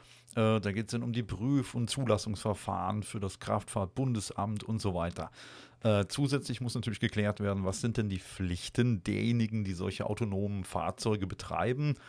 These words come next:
Äh, wie werden dann die Daten verarbeitet, äh, die halt durch das autonome Fahren anfallen?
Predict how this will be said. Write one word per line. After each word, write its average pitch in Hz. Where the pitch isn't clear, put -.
Äh, 113
wie 107
werden 120
dann 107
die 107
Daten 101
verarbeitet, 101
äh, 95
die 95
halt 92
durch 98
das 104
autonome 98
Fahren 87
anfallen? 104